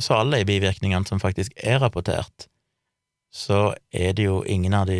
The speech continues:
som er lagt grunnlag for at noen sier at "hei, dette er så alvorlig at vi må stoppe vaksineringen", fordi de aller, aller fleste er enten praktisk talt ufarlige,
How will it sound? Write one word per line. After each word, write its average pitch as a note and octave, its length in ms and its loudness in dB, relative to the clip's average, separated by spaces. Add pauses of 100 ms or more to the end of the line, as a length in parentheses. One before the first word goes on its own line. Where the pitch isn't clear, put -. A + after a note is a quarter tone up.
som G2+ 200 0
er F#2+ 100 0
lagt G2 160 -2
grunnlag G2+ 420 2
for F#2+ 140 -2
at F#2 80 -2
noen F#2+ 180 0
sier F#2+ 220 0
at F#2+ 160 -4
"hei, B2 80 2 (100)
dette F#2+ 200 0
er F#2 40 0
så F2+ 120 0
alvorlig F#2+ 360 0
at - 140 -4
vi F#2+ 100 0
må F#2 280 0
stoppe G2 400 -2 (200)
vaksineringen", G#2+ 640 0 (720)
fordi G2+ 380 2
de G2 180 0
aller, F#2 380 0
aller F#2 160 0
fleste F#2+ 400 -2
er F#2 320 0
enten F#2+ 460 -2
praktisk F#2 340 -4
talt F#2 260 -2
ufarlige, G#2 540 0